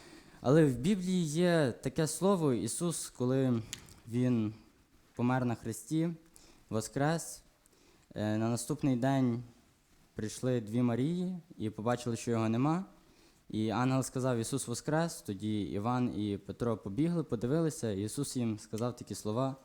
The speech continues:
«Не лякайтеся, ідіть повідомте братів моїх, нехай вони йдуть у Галілею, там побачать мене». Коли ж вони йшли, ось дехто, ось дехто з осторожі до міста прийшли, та й первосвященикам розповіли все, що сталося.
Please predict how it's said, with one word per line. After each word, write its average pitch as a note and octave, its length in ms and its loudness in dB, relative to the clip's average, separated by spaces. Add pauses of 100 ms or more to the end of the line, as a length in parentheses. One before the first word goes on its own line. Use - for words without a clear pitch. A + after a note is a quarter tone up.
(380)
«Не A#2 100 2
лякайтеся, C#3+ 840 0 (280)
ідіть A#2+ 300 0
повідомте B2+ 580 2
братів A2 460 2
моїх, D3 380 4
нехай B2 300 2
вони A#2 240 2
йдуть C#3 300 0
у D#3 40 2
Галілею, B2+ 600 2 (140)
там A2 160 -2
побачать A#2 580 -2
мене». B2 340 0 (160)
Коли A#2 200 2
ж A2 100 -4
вони A2 200 0
йшли, C#3+ 480 -2 (380)
ось A2 260 -2
дехто, D3+ 400 -2 (100)
ось G#2 160 -2
дехто B2 360 -2
з A2+ 40 -6
осторожі A#2 520 -2
до G2 120 -4
міста A#2+ 340 0
прийшли, G2+ 540 -4 (240)
та A2 100 -4
й G#2 40 -2
первосвященикам A2+ 960 -2
розповіли F#2+ 480 -4
все, A#2+ 300 -2
що A#2 200 -6
сталося. F2+ 560 -6